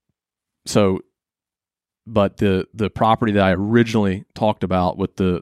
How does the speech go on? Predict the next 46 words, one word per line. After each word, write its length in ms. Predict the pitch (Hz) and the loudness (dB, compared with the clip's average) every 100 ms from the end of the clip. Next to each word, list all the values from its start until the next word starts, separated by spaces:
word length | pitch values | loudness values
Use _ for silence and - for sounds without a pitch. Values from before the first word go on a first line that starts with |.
| - | 0
property 260 | 104 98 | 0 2
that 60 | 95 | -2
was 80 | - | -4
for 100 | 87 | -6
sale, 380 | - 95 90 90 | 0 0 0 -2
he 120 | 104 | -4
calls 360 | - 113 120 113 | -4 -2 0 0
me 80 | |
one 140 | 95 90 | -4 -4
day, 200 | 85 - _ | -6 -8 _
and 120 | 117 | -4
this 120 | 101 | -2
is 100 | 104 | -2
totally 300 | - 113 110 | 0 2 2
unprompted, 560 | 107 101 98 95 82 76 - _ - - _ _ | 0 0 -4 -4 -6 -10 -14 _ -20 -20 _ _
but 100 | 123 | 2
he, 160 | 110 120 | 4 4
he's 280 | 107 120 120 | 4 2 4
in 80 | 123 | 2
the 80 | 98 | 2
know. 320 | 107 113 98 | 4 4 4
He, 80 | 98 104 | 2 -2
he, 260 | 104 104 - | -4 -4 -4
I 100 | 90 | -4
told 280 | - 117 120 | 0 2 2
him 100 | 98 | 2
the 80 | 98 | 2
property's 400 | 107 98 98 92 | 2 2 0 -4
for 120 | 101 | -6
sale, 260 | - 95 92 | -2 0 0
all 100 | 95 | -2
this 80 | - | -2
stuff. 320 | 95 92 - _ _ _ _ _ _ _ _ _ _ _ _ | -4 -4 -6 _ _ _ _ _ _ _ _ _ _ _ _
So 400 | - 117 104 101 - _ _ _ _ _ _ | 0 4 4 2 -2 _ _ _ _ _ _
he 600 | - - 131 127 147 139 - _ _ _ _ _ _ _ _ _ - | -14 0 2 4 2 0 -6 _ _ _ _ _ _ _ _ _ -4
has 280 | 117 113 110 | 0 2 4
a, 200 | 101 95 - | 4 2 -4
uh, 400 | 92 87 90 - - - | -6 -4 -6 -10 -14 -4
business 340 | 110 113 113 101 | 2 2 2 -2
partner 260 | - 90 90 | -2 -2 -2
of 80 | |
his, 220 | - 98 92 | -2 -2 0
and 80 | 98 | 0
they 80 | |
do 180 | 101 98 | 2 0
development. 520 | 95 90 80 - 62 | 0 -4 -6 -10 -14